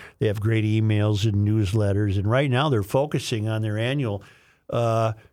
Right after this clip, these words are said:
Golden Turkey Awards, the misuse of government money, and this year, of course, is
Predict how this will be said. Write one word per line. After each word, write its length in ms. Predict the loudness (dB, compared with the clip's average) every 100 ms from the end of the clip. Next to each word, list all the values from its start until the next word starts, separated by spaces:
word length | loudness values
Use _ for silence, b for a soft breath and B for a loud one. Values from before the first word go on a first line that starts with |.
| -2
Golden 360 | 2 2 2 2
Turkey 380 | 0 0 0
Awards, 440 | 2 0 -2 -4 -4
the 80 | -2
misuse 840 | 0 0 0 -2 0 0 0 -4 -2
of 240 | -2 0
government 520 | 0 0 0 0 0 0
money, 360 | 0 2 0
and 120 | 0
this 220 | 0 -2 -2
year, 180 | 0
of 160 | -2 -2
course, 320 | -2 0 0
is 140 | -2